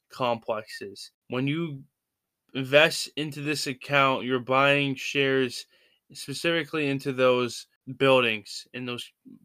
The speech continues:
properties that they own. Now, but once you buy or put money into the account,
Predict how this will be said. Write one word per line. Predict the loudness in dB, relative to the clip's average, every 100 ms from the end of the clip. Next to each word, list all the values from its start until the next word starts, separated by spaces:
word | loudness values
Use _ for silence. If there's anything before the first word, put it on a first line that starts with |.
| _
properties | 2 2 2 0 -2 0
that | -2 0
they | -2 -2
own. | -4 -4 -4
Now, | -2 -2 -4 _ _ -6
but |
once | -4 -4 -6
you | -2
buy | 4 6 8 6 4 0
or | -2 -2 -4 -6
put | -2
money | 0 0
into | -4 -8
the | -10
account, | -6 0 2 2 -2